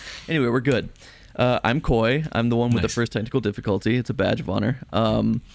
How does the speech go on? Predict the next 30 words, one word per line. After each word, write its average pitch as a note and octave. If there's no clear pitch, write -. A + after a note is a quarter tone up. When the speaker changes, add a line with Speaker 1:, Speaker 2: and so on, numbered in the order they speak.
Speaker 1:
I, B2+
uh, A#2+
I've A#2
been C3
in B2+
the A#2+
N B2+
F B2
T C3
space B2+
now B2
for F2+
a -
few E3
months. F3+
I'm, A#2
I'm B2
fairly E3+
new D3+
to C3+
this G#2+
space, -
actually, F2
but, G2+
uh, G#2
I've G2+
been A#2+
in A#2
crypto A2+
for F#2+